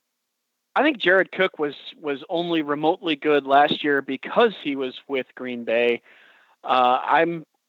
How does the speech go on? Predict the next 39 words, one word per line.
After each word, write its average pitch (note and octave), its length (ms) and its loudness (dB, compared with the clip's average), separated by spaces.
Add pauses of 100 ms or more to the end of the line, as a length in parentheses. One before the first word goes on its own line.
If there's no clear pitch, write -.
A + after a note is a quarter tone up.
(280)
I'm F#3+ 180 -2
going F#3+ 340 -2 (120)
to, D3 440 0
uh, C3 160 4
I'm, E3+ 160 0
I'm E3 180 -2
selling C#3+ 420 0
on C3+ 120 -2
Jared C3 260 -2
Cook. C#3 260 0
I'm D3+ 120 4
not D#3 220 0
sure D3+ 240 2
I, C#3+ 200 2
I C#3+ 40 2
really D3 340 0 (120)
see C#3+ 180 2
the, C#3 340 0
uh, C3 200 4 (460)
the C3+ 200 2
opportunity C#3+ 800 2
and, B2+ 220 2 (600)
and, C3 160 -4
and B2+ 240 -4
the B2 140 0
ability C3+ 560 4
to C3+ 140 -8
perform C3+ 420 -2
well, C3 320 4 (300)
uh, A#2 220 2
in D3+ 160 2
Oakland. C#3+ 460 2 (460)
Uh, A2+ 260 2
so B2+ 200 -2
I'm, D3 280 2
I'm E3+ 160 0
selling B2+ 300 2
on G2+ 80 -6
Cook. - 300 -6